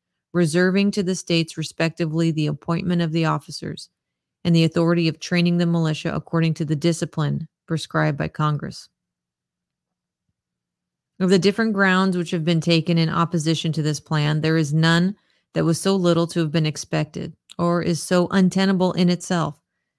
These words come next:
as the one from which this p-, particular provision has been attacked.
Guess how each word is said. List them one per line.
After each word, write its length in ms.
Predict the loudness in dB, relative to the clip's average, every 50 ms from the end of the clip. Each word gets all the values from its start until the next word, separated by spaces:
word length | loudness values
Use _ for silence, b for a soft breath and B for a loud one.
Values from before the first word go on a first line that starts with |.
| _ _ _ -2
as 140 | -2 2 2
the 80 | 4
one 260 | 4 4 4 4 4 2
from 180 | 2 2 2
which 220 | 2 0 -2 -2 -2
this 200 | 0 0 0 -4
p-, 200 | _ -14 -14 -14 _ _
particular 540 | -2 -2 -2 0 -2 -6 -4 -2 -2 -2 -2
provision 500 | -2 -2 -2 0 2 2 2 2 0 0
has 140 | 0 -2 -2
been 180 | -2 -2 0 0
attacked. 540 | 0 0 -2 -2 -2 -2 -6 _ -18 -20